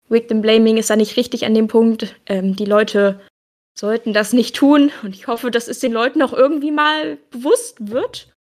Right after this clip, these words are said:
Vielleicht sollte man da was sagen, aber ich bin nicht die Person, die bei sowas sagen kann. Ich mach da eher dann den blockierenden Knopf und dann ist das für mich fürs Erste auch vorbei.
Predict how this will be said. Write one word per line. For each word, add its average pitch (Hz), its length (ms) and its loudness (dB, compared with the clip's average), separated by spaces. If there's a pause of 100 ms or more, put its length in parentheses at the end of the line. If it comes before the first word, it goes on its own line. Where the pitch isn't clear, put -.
(140)
Vielleicht 240 260 -6
sollte 226 260 -6
man 214 100 -8
da 202 140 -8
was 196 140 -10
sagen, 220 440 -8
aber 190 200 -10
ich 202 140 -12
bin 202 120 -4
nicht 196 140 -8
die - 60 -10
Person, 196 400 -6
die 196 120 -8 (200)
bei 202 120 0
sowas 190 240 -6
sagen 190 240 -2
kann. 190 200 -4
Ich - 180 -12
mach 202 180 -4
da 208 80 -4
eher 180 200 -6
dann 180 160 -8
den 180 280 -8 (440)
blockierenden 214 560 -2
Knopf 196 380 -10 (120)
und 175 180 -14
dann 170 260 -12 (720)
ist - 80 -12
das 196 160 -4
für 196 100 -4
mich 190 300 -4 (140)
fürs - 160 -12
Erste 190 400 -8
auch 180 140 -14
vorbei. 165 280 -12